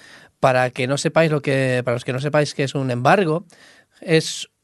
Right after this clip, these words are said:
una fecha, un límite que se da a los creadores de contenido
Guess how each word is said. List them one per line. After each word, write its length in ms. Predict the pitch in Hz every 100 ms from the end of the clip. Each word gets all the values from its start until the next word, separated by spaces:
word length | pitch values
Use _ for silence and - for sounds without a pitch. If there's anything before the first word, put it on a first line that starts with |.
| _ -
una 280 | 165 185 170
fecha, 420 | - 196 - 196
un 220 | 170 160
límite 540 | 170 190 180 170 208
que 120 | 208 147
se 160 | 151
da 240 | 139 147 127
a 200 | - 131
los 140 | 120
creadores 240 | - 131 147
de 60 |
contenido 640 | 156 151 151 165 170 185